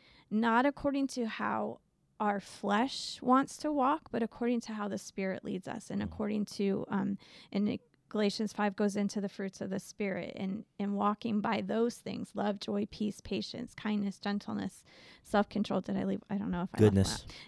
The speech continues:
Speaker 1: Goodness. See, I always forget goodness. <laughs>
Speaker 2: <laughs>
Speaker 1: Um, in Second Corinthians at five seven talks about walking by faith and not by sight. And w-, w-, wow. I mean,
Speaker 2: Yeah.
Speaker 1: when you think about that, because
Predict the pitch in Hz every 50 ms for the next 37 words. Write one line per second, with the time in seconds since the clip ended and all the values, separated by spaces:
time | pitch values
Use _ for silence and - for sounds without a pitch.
0 | - - 190 - 254 233 - - 269 311 302 285 320 349 381 370 - - 285 220
1 | 226 - - 196 185 - - - - - - - - - - - - - - -
2 | 1077 1077 1077 - - 277 - - - - - - - - - - - - 330 339
3 | 311 285 233 240 220 - _ - - - - 302 285 - 320 339 349 359 330 -
4 | - 339 330 339 - 381 370 349 320 - 302 254 - - - 269 247 254 277 -
5 | - 262 262 262 269 269 262 262 262 247 - - - - - 214 226 240 233 -
6 | 262 247 233 - 240 226 - - 247 240 233 - - - - - - 220 214 214
7 | 214 208 214 - - 226 226 202 - - 233 226 220 - - - - - - 226
8 | 233 226 220 - - - - - - - - - _ _ _ - - - _ _
9 | _ _ _ _ _ _ _ - 240 - - _ _ 208 196 226 220 240 269 269
10 | 254 - - - - - - 220 226 233 226 220 214 208 - - _ _ _ _
11 | - 220 220 247 247 247 254 277 285 - 269 262 254 262 247 262 262 269 - 285
12 | 285 277 277 285 277 - - - _ _ - 233 240 - 233 240 240 226 226 226
13 | 208 - - -